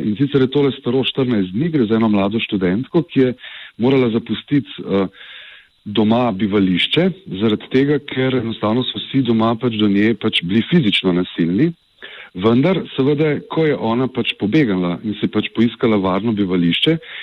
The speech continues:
izvajajo nad njo intenzivno ekonomsko nasilje. To pomeni, da seveda ji preprečujejo kakršenkoli dostop do finančnih sredstev, pri čemer si sama ne more zagotoviti popolnoma eksistence.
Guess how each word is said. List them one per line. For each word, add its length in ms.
izvajajo 480
nad 160
njo 180
intenzivno 800
ekonomsko 560
nasilje. 460
To 100
pomeni, 340
da 180
seveda 260
ji 80
preprečujejo 480
kakršenkoli 720
dostop 400
do 160
finančnih 560
sredstev, 360
pri 160
čemer 340
si 160
sama 280
ne 140
more 480
zagotoviti 640
popolnoma 560
eksistence. 720